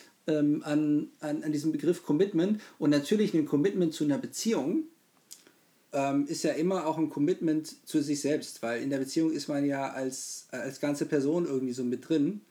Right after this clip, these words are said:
Ähm, ne? Und deswegen, also ich, ich committe mich ja nicht, ich sage ja,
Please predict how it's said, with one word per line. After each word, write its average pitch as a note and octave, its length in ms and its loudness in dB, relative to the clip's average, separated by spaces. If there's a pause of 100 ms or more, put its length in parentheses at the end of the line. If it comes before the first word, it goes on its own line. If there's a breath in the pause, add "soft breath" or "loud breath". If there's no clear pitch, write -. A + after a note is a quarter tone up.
(880 soft breath)
Ähm, B2+ 340 -4 (380)
ne? D#3+ 240 2
Und D3+ 80 0
deswegen, D#3 580 2 (160)
also D3+ 160 2
ich, D#3+ 220 -2
ich - 100 -10
committe G#3+ 300 4
mich F#3+ 160 4
ja F3+ 80 6
nicht, G#3 180 0 (160 loud breath)
ich D#3+ 140 -2
sage E3+ 260 4
ja, E3+ 260 4